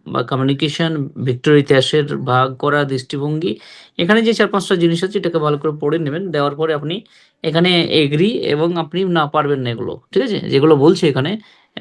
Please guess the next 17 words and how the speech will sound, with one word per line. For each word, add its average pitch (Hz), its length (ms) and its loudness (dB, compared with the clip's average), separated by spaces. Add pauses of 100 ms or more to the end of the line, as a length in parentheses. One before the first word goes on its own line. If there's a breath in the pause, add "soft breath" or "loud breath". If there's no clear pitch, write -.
দুই, 147 340 4
চার, 143 360 2
ছটা 160 360 -2
পয়েন্টে, 147 440 -2
এটার 170 440 -2
থেকে 180 200 -8
আপনি 185 180 0
রাজি 160 240 2
নয়, 202 180 -4
তো 240 100 -2
আপনি 254 320 -6 (760)
এগ্রি 180 260 4
করবেন, 170 280 6
প্রত্যাখ্যান 175 480 2
করবেন, 165 380 -2
ঠিক 247 160 -2
আছে? 175 220 -4